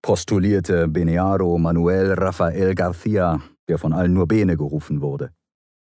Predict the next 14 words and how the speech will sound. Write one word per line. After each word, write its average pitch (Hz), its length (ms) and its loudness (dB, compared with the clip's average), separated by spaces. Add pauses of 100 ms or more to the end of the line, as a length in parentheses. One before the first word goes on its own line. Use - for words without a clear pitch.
(300)
Auch 117 260 0
von - 160 -6
ihr, 87 280 -2 (220)
das - 200 -10
machte 76 220 -4
es 67 120 -6
einfacher. 76 520 -6 (720)
Er 127 160 -2
zeigte 156 340 -2
auf 117 100 0
einen 123 200 2
Scan 123 340 0
des 85 160 -2
Meeresgrundes. 80 800 -4